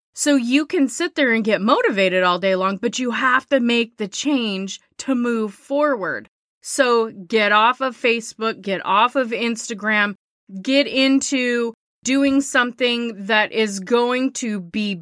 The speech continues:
beneficial to your business. Now, I know that the people who are listening, there's so many different, I could never just pinpoint any one industry because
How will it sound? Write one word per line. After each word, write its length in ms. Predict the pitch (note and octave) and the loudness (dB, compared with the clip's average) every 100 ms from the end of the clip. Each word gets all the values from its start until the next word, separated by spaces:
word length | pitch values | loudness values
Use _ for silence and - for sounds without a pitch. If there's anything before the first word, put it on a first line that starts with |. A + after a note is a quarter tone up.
| D#3 G#3+ | -6 0
beneficial 880 | G#3 B3+ D4+ - B3 A3+ - A#3 A3 | 2 2 -2 -4 -2 -2 -2 -4 -4
to 160 | - | -4
your 300 | A3 G#3 G#3 | -2 0 0
business. 560 | F3+ G3+ F#3 E3 C3 - | 0 -4 -4 -6 -8 -2
Now, 260 | A3 G#3+ G3+ _ _ - | 2 2 -2 _ _ -8
I 200 | B3 D4+ | 0 4
know 280 | C#4+ C#4 C#4+ | 4 4 2
that 220 | A#3 - | -2 -4
the 60 | |
people 280 | G3 C#4+ F4 | -6 -6 -4
who 160 | D4+ D#4+ | -4 -2
are 100 | A#3+ | -2
listening, 580 | G3+ G#3 - A3 G#3+ F#3 | -4 -6 -6 -4 -4 -4
there's 400 | G#3 G#3 G#3 G3 | 0 2 0 -4
so 540 | - - C4 C4+ D4 | -6 -4 -2 0 0
many 400 | D4+ D4+ C#4+ C#4 | 2 2 4 2
different, 760 | G3+ A#3 A3+ - A3+ G#3+ G#3 - _ _ _ _ - | 2 -4 -4 -4 -2 -2 -6 -12 _ _ _ _ -4
I 140 | A3+ | -2
could 220 | C4 D4+ A#3+ | 0 -2 0
never 500 | B3+ C#4+ D#4 D#4 C#4 _ _ | 0 2 2 -2 -4 _ _
just 380 | - B3+ - - | -4 -4 -4 -14
pinpoint 840 | - D4+ D4 C#4+ - A3+ G#3 F#3+ - _ - | -6 0 2 0 -2 -2 -2 -6 -18 _ 0
any 320 | A#3 B3+ B3+ | 2 2 0
one 340 | G#3 G#3 G3 | 0 0 0
industry 580 | - D4+ F4+ D4+ - F#3+ | 0 -2 0 -2 -2 -4
because 440 | F3+ G#3 C4 A3 | -4 -4 -2 -2